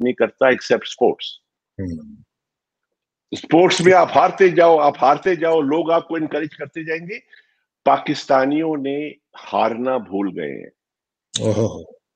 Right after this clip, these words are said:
Speaker 1: बस।
Speaker 2: क्या
Speaker 1: और
Speaker 2: बात।
Speaker 1: ये एक, एक ह्यूमन पर्सनैलिटी की सबसे बड़ी क्वालिटी होती है कि you know how to lose। Why is it important? Because in your life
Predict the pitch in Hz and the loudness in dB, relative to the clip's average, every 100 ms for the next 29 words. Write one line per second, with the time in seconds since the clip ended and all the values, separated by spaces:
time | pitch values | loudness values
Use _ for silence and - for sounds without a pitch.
0 | _ _ _ _ _ _ _ _ _ _ | _ _ _ _ _ _ _ _ _ _
1 | _ _ _ _ _ 95 110 - - - | _ _ _ _ _ -2 -2 -2 0 4
2 | 123 110 147 208 202 - 165 - - - | 4 4 4 4 2 0 -2 -2 -10 -20
3 | - _ _ 147 160 107 - 120 151 202 | -20 _ _ -2 -2 -2 0 2 4 2
4 | 190 - 147 - 127 127 151 170 156 131 | 0 -2 -4 -4 -4 -4 -4 -8 -8 -4
5 | 131 - _ _ - - _ - - - | -4 -6 _ _ -20 -20 _ -16 -12 0
6 | 240 220 - 220 165 151 143 127 123 123 | 0 0 2 2 2 0 0 0 0 -6
7 | 117 107 107 117 123 127 123 117 107 135 | -4 -4 -4 -2 -2 -2 -4 -4 -2 0
8 | 117 110 120 98 110 113 - 110 110 131 | 0 2 2 4 2 2 0 0 2 0
9 | 95 82 90 135 175 160 175 175 160 160 | -2 -2 4 6 6 6 4 2 2 2
10 | 156 202 262 _ _ _ _ _ 139 143 | 2 -4 -16 _ _ _ _ _ -4 2
11 | 165 156 147 160 180 180 202 175 156 185 | 2 2 0 0 2 4 4 4 2 2
12 | 208 | -2